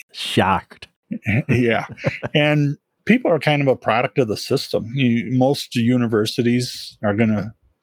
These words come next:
Speaker 1: kind of bend you towards a liberal bent by what they teach you and tell you when you're in school there. And then, you know, it just kind of carries on if the people you surround yourself with think that way.
Speaker 2: Until you wake up one day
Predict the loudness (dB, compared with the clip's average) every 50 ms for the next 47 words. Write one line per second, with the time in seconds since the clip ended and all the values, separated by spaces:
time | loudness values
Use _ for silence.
0 | _ -2 -2 0 0 0 0 0 0 0 2 2 0 -2 0 2 2 2 2 0
1 | 0 -2 0 0 0 0 0 0 0 0 -2 -2 -2 -2 -4 -6 -4 -2 0 0
2 | 2 0 0 0 -2 -2 0 0 -2 -4 -6 _ _ _ -20 -20 _ _ _ 0
3 | 0 0 0 0 0 0 2 2 2 2 0 0 -2 -2 0 0 2 2 2 2
4 | 2 2 2 0 0 0 0 0 0 0 -2 -2 -4 -6 -4 0 0 2 2 2
5 | 0 0 -2 0 -2 -2 -4 _ _ -2 0 2 2 2 2 0 0 0 0 0
6 | 0 0 -2 -4 -4 -2 0 0 0 0 0 -2 -2 -2 0 0 -2 -2 -2 -2
7 | -2 0 0 0 -2 -2 0 2 2 2 0 -2 -2 -2 0 0 0 0 0 0
8 | 0 -2 -2 -2 -6 -10 -12 -14 -14 _ -10 -8 -2 0 0 0 2 2 0 2
9 | 0 0 -2 -2 -2 0 0 0 0 0 -2 -2 0 0 0 0 0 0 -2 -2
10 | -2 _ -2 -2 -2 -2 -2 -2 0 0 0 0 0 0 0 0 0 -2 -6 _
11 | _ _ -8 -2 2 4 4 4 4 4 4 2 2 2 2 0 2 2 2 2
12 | 2 2 0 -4 -6 -12 _